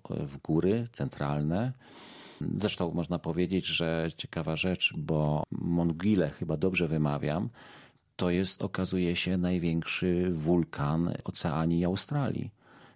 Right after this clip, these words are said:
Więc mówimy, że najwyższa góra Australii, Góra Kościuszki, około dwóch tysięcy chyba, czy ponad dwa,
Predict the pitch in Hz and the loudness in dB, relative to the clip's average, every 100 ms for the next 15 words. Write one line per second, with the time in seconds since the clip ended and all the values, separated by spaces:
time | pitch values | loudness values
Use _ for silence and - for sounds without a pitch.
0 | - 82 92 87 85 87 95 92 87 85 | -2 0 2 0 2 2 2 0 0 0
1 | 82 - 82 - 90 80 76 - 78 71 | 0 -2 -4 -2 0 0 -2 -4 -2 0
2 | 87 117 - - - - 90 80 82 - | 0 -2 -6 -18 -20 -4 -2 0 -2 -4
3 | 80 76 - 85 110 123 - - - _ | -4 -4 -2 0 0 -2 -8 -20 -20 _
4 | - 82 80 73 - 87 78 - - 69 | -4 -2 -2 -4 -2 -2 -2 -4 -6 -8
5 | - - - 76 82 78 85 | -6 -8 -2 0 0 0 -2